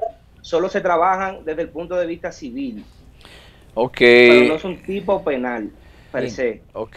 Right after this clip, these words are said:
Speaker 2: primer teniente
Speaker 1: Entonces, no son
Speaker 2: Armando, primer teniente Armando García.
Speaker 3: Díaz, Díaz.
Speaker 2: Por-, Díaz.
Speaker 1: Armando Díaz.
Speaker 2: Díaz.
Speaker 1: Sí.
Speaker 2: Porque ahora también no, no es solo Facebook, no es solo Instagram, no es solo,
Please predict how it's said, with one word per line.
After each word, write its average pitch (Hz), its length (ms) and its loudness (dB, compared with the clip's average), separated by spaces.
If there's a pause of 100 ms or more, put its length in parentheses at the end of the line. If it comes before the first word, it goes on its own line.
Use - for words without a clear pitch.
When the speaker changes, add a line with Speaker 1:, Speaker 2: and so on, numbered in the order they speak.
(140)
Speaker 2:
primer 143 240 -2
teniente 156 420 0
Speaker 1:
Entonces, 143 80 8
no 131 140 0
son 131 160 0
Speaker 2:
Armando, 131 680 -4
primer 120 240 -6
teniente 123 320 -6
Armando 123 480 -2
García. 127 720 0
Speaker 3:
Díaz, 131 80 -18
Díaz. - 480 -8
Speaker 2:
Por-, 104 220 -18
Díaz. 147 300 -2
Speaker 1:
Armando 151 300 -4
Díaz. 107 320 -10
Speaker 2:
Díaz. 78 540 -14
Speaker 1:
Sí. 113 220 -12 (420)
Speaker 2:
Porque 135 260 0
ahora 156 320 6
también 160 720 0
no, 143 200 -4
no 135 100 -6
es 151 80 -6
solo 147 260 0
Facebook, 113 680 -4
no 107 80 -16
es 107 60 -18
solo 120 280 -8
Instagram, 80 760 -16
no 98 80 -18
es 101 80 -20
solo, 113 960 -8